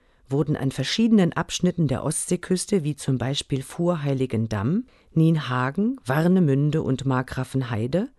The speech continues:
aber auch Fischland, Daas und Zingst, abgebrochene Buhnenpfähle an Land gespült. Der gesamte Querschnitt der Pfähle war mit Bohrgängen durchsetzt. Die Pfähle waren vom Schiffsbohrwurm,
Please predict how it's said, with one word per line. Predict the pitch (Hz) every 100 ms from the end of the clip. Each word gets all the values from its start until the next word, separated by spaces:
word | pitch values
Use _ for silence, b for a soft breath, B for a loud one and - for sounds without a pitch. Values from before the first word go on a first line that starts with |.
| b b
aber | 147 135 -
auch | 139
Fischland, | - 165 - - 220 285 - - _ _ _
Daas | 104 110 165 240 -
und | - 135 135
Zingst, | - 180 240 - - - b b b b b b b
abgebrochene | 214 - 247 - 143 160 185 185
Buhnenpfähle | 151 202 247 196 147 - 131 135 147
an | - 151
Land | 170 226 -
gespült. | - - - 107 - - _ _ _ _ _ _ _ _ _ _ _ -
Der | 143
gesamte | 151 202 285 240
Querschnitt | - - 196 247 247 180 156
der | 143
Pfähle | - 190 214 131 180 b b b b
war | 127
mit | 147 143 143
Bohrgängen | 151 196 220 220 135 151 160
durchsetzt. | 120 123 - 107 - - - _ _ _ _ _ b b b b b
Die | 160
Pfähle | - 185 190 262 180
waren | 170 175 180
vom | 175 - 135 135
Schiffsbohrwurm, | - - 359 - - - - 131 123 113 120 120 117 110